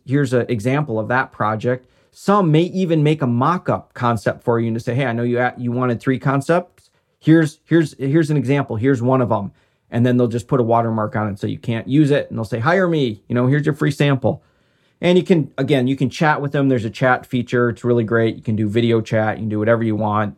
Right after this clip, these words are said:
uh, during the interview process or once you actually hire them. Finally, you choose one of your freelancers. And here's the great part about the system is that you use your credit card.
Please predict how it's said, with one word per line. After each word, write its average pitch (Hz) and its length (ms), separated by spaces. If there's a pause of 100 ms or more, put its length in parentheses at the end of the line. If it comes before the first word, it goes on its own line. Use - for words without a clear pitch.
uh, 104 320
during 110 300
the 90 60
interview 147 300
process - 480
or 110 180
once 104 240
you 104 80
actually 98 340
hire 98 280
them. - 240 (320)
Finally, 170 320
you 139 100
choose 160 260
one 160 120
of 147 60
your 127 140
freelancers. 190 840 (380)
And 135 80
here's 180 140
the 165 60
great 165 240
part 160 180
about 147 220
the 139 80
system 113 520 (280)
is 117 140
that - 280 (140)
you 139 200
use 190 220
your 208 120
credit 156 340
card. 135 480